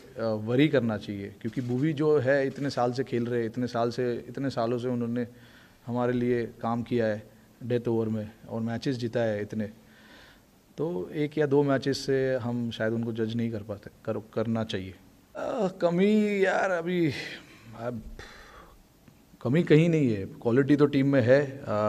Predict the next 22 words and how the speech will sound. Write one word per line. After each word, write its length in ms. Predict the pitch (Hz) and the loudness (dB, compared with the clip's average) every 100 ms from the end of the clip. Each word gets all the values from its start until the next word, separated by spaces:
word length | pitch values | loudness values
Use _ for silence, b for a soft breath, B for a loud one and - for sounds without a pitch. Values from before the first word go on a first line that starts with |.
| 104 104 - | 0 -2 -4
इतने 280 | 110 123 127 | -2 2 2
मैचेस 360 | 117 110 131 | 2 2 0
हमने 240 | 120 127 123 | 2 0 2
खेले, 360 | 113 117 123 | 2 4 4
जीते 360 | 117 110 123 113 | 2 0 2 2
हैं। 240 | 110 B B B B B - | 2 B B B B B -4
uh, 400 | 110 110 107 - | -2 2 0 0
I 80 | 110 | 0
think, 440 | 143 143 139 131 - - | 4 4 4 0 -4 -4
uh, 520 | 120 117 110 107 107 107 - - - _ _ _ _ - | 0 2 2 0 -2 -6 -12 -16 -20 _ _ _ _ -6
somewhere 320 | 117 123 135 | 0 4 6
down 180 | 131 131 | 6 6
the 140 | 131 127 | 6 6
line, 300 | 131 131 123 | 6 4 2
अ, 640 | - - - - - - | -4 -16 -18 -20 -14 -2
अ, 920 | 120 117 117 117 113 - 113 107 107 - | 2 4 4 2 -2 -2 0 0 -2 -2
ऐसे 240 | 120 120 151 | 0 4 6
टूर्नामेंट 560 | 147 139 143 143 139 | 8 6 4 4 4
में 220 | 135 135 | 4 2
जहाँ 240 | 120 120 131 | 2 2 2
पे 260 | 135 135 | 2 0
ऑपोजिशंस 840 | 131 123 139 139 139 143 139 110 | 0 0 2 2 0 0 -2 -2